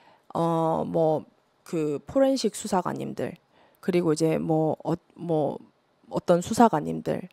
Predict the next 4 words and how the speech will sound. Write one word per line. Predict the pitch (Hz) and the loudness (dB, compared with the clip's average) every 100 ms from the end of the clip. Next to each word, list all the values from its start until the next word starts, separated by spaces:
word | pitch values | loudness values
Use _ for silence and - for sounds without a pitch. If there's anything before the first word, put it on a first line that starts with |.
| _ - _ _ | _ -20 _ _
뭐 | 175 165 160 170 | -6 -2 -2 -2
각 | 214 - | -2 -4
수사기관들 | - 247 220 185 165 147 170 - 175 185 - - - - _ | -4 -2 0 0 -6 -8 -10 -10 -10 -12 -18 -20 -20 -20 _
그분들이 | - 262 247 320 311 302 294 285 277 277 269 262 262 254 185 | 0 2 4 4 2 6 8 10 10 10 8 6 4 4 2